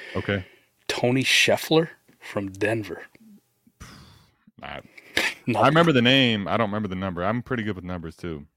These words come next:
Speaker 1: Um, but no, I
Speaker 2: I
Speaker 1: do not
Speaker 2: vaguely
Speaker 1: remember
Speaker 2: even
Speaker 1: the name.
Speaker 2: remember the name. Uh, wide receivers, you had, oh, this had to be, uh, Marquez Colston's rookie year. He was top five in warp.
Speaker 1: Yep.
Speaker 2: Brandon Marshall,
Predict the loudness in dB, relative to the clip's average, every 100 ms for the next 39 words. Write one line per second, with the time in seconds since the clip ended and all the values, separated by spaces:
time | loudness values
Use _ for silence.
0 | _ _ _ _ _ _ -20 -8 -4 -4
1 | -4 -8 -12 -12 -8 -8 -4 -2 0 0
2 | 0 -2 -4 -2 -2 -2 -4 -8 -10 -12
3 | _ _ _ _ _ _ _ _ _ 0
4 | 2 2 4 4 4 4 2 0 -2 -2
5 | 0 -2 -4 -8 -4 -4 -8 -18 -10 -4
6 | -2 -2 -2 -2 -2 -6 -10 _ _ -4
7 | -4 -2 -4 -2 -2 -2 -4 -6 -6 -6
8 | -8 -6 -6 -6 -6 -8 _ -16 -12 -10
9 | -6 -6 -4 -4 -4 -8 -6 -8 _ -20
10 | -18 -16 -16 -10 -10 -6 -2 -2 -2 -2
11 | 0 0 0 -2 -4